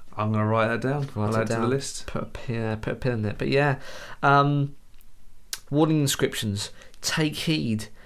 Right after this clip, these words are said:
Speaker 2: Leave the dead alone. Don't go opening tombs, 'cause otherwise Hitler is gonna invade and start a world war.
Speaker 1: Mm. Well, talking of world wars, again, nice little segue there, Alex.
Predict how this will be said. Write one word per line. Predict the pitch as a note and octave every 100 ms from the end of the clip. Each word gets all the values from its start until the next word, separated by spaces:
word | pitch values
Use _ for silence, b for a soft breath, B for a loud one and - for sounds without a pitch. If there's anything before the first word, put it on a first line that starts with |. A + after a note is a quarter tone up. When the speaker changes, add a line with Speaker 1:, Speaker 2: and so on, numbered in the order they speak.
| B B
Speaker 2:
Leave | A#2 C3+ D3 C#3+
the |
dead | D3 C#3+
alone. | C#3 C#3 B2 G#2+ - b b b b - - - - - -
Don't | C3 C#3+ C#3+
go | C#3+ B2 A#2+ A#2+ A#2 -
opening | - A#2+ - A2+
tombs, | A2 G#2 F2+ E2
'cause | -
otherwise | G2+ G2 F#2 F2 E2
Hitler | - A2 - F2
is | -
gonna | - E2+
invade | F2+ E2+ E2+ E2+ - - - - - b b -
and | G2+
start | - - F2 E2+ - - -
a | F2+
world | E2 D#2 -
war. | - G#2 - - - -
Speaker 1:
Mm. | F#2+ F#2 F#2 F2+ - - - - B B B B B
Well, | E3
talking | B3 G3+
of | F3
world | D#3 C#3+
wars, | B2+ B2 - - G#2+ - - - -
again, | B2+ B2+ A2
nice | A2 A#2 G#2+
little | F2
segue | - G#2 G2+ F#2
there, | F2
Alex. | B2+ C#3+ -